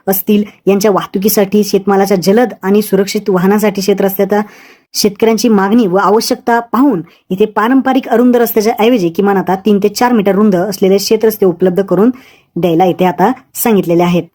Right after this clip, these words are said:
आणि यामध्ये जे काही शेतकऱ्यांनी मागणी केलेली असेल शेत-, शेतरस्त्यासाठी, त्या जागेची प्रत्यक्ष पाहणी करायला लावलेली आहे.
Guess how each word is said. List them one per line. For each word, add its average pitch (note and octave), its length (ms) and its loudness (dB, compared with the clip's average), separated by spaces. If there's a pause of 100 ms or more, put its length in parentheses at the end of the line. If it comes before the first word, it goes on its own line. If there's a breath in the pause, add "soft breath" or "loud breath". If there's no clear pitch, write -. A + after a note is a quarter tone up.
(320 soft breath)
आणि A3 180 2
यामध्ये G#3+ 480 2
जे F3+ 140 0
काही G#3 200 0
शेतकऱ्यांनी G#3+ 540 0
मागणी G#3+ 340 2
केलेली A#3+ 260 2
असेल G#3+ 260 0
शेत-, G3 380 0
शेतरस्त्यासाठी, G3+ 800 -2 (260 loud breath)
त्या G3 80 2
जागेची G#3 280 0
प्रत्यक्ष A3+ 400 -2
पाहणी G#3 400 0
करायला G#3+ 300 2
लावलेली G#3 320 2
आहे. G3 200 0